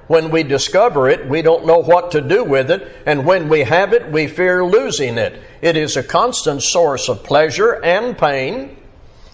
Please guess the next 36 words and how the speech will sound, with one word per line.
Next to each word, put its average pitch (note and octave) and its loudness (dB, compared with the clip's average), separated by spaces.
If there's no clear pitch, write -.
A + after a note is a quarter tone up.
but F3 2
we F3+ 0
can't G3 -2
predict E3 -2
which G#3+ 2
it F3+ -2
will E3+ 2
be G3 0
from F#3 0
one G#3 0
moment A3+ 2
to G#3 2
the G#3 0
next. F#3 -2
It - 2
is F#3 -2
a D#3+ -2
short A#3 0
word, F3 2
easy G#3+ -4
to F3+ -2
spell, D#3+ 2
difficult F3 2
to E3+ 0
define, F#3 0
and E3+ 2
impossible E3+ 2
to F3+ 0
live E3+ 2
without. D3 2
Well, C3 0
there's C3+ -2
not B2 -6
much A#2 -8
help - -6
there. F2+ -14